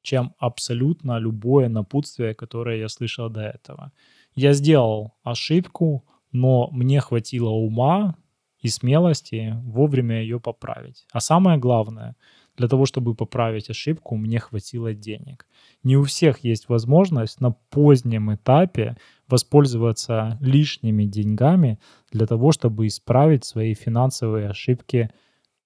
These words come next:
прошлого. Поэтому очень внимательно относитесь к тому, какие обязательства вы на себя берете, особенно если это обязательства в раннем возрасте.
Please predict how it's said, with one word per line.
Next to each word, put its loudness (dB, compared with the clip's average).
прошлого. 0
Поэтому 4
очень 2
внимательно -2
относитесь -12
к -20
тому, -2
какие 0
обязательства -4
вы 2
на 2
себя -2
берете, -4
особенно 0
если -10
это -10
обязательства -6
в -6
раннем 2
возрасте. -10